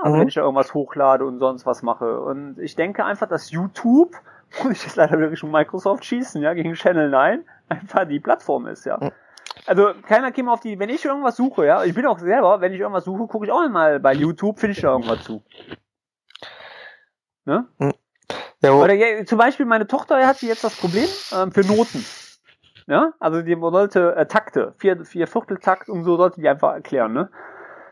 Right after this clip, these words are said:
Speaker 1: Und ich war ein bisschen aus der Übung gekommen, ja, meine Mozart-Zeit ist ja schon lange vorbei. Ich denke, weißt du was, gucken wir mal bei YouTube rein, ja, und prompt dich, supergeiles,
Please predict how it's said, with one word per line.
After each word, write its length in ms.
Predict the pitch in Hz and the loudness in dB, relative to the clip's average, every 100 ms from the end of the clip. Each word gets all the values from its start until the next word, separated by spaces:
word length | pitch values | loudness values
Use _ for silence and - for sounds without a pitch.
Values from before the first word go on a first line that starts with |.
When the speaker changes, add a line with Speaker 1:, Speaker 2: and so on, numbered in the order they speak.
| _ | _
Speaker 1:
Und 340 | 156 147 147 | 2 2 2
ich 140 | 147 - | -8 -2
war 160 | 135 131 | 0 0
ein 80 | |
bisschen 200 | 123 - | -4 -8
aus 100 | 123 | -8
der 100 | - | -4
Übung 220 | 143 147 170 | -2 -2 -4
gekommen, 420 | 170 170 190 170 | -2 -2 0 -2
ja, 180 | 139 165 | 0 0
meine 180 | 151 135 | -2 -4
Mozart-Zeit 560 | 139 147 156 143 151 | -4 -6 -6 -2 -2
ist 100 | 143 | 0
ja 60 | 147 | -4
schon 160 | - 131 | -8 -6
lange 200 | 147 156 | -4 -4
vorbei. 500 | 131 117 120 175 165 | -8 -2 0 0 -2
Ich 80 | |
denke, 160 | 131 151 | -4 -4
weißt 140 | 190 | -4
du 60 | 170 | 0
was, 120 | 170 | 0
gucken 200 | - - | 0 -6
wir 80 | 247 | -2
mal 80 | 220 | 2
bei 100 | 165 | 4
YouTube 500 | 170 269 - 311 - | 4 2 2 -2 0
rein, 240 | 185 302 | -2 0
ja, 140 | 226 208 | -2 -4
und 220 | 254 185 | -6 -8
prompt 320 | - 311 - | -2 -2 0
dich, 160 | 311 - | -8 -6
supergeiles, 680 | 208 285 262 254 254 - | -12 -6 -2 0 0 -6